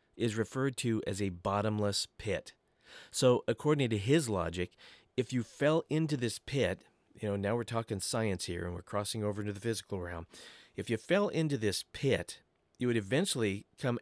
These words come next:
out of the other side of the earth. And that doesn't qualify for being bottomless. I get his logic. However, a spiritual place,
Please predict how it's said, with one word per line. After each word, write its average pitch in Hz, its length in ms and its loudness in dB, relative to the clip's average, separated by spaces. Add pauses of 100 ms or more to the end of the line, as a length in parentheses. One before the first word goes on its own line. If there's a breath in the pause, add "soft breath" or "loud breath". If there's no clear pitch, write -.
(100)
out 131 180 0
of 120 80 -4
the 123 220 -4
other 135 240 2
side 135 600 -2
of 110 100 -8
the 113 240 -4
earth. - 440 -6 (640 loud breath)
And 101 220 -2
that 156 280 0
doesn't 147 240 -2
qualify 117 540 0
for 110 160 -6
being 107 380 -2 (120)
bottomless. 95 840 -4 (1000)
I 147 120 2
get 160 260 6
his 190 220 0
logic. 87 520 -2 (680 loud breath)
However, 135 640 2 (680)
a 123 500 4
spiritual 151 1080 2 (240)
place, - 560 -2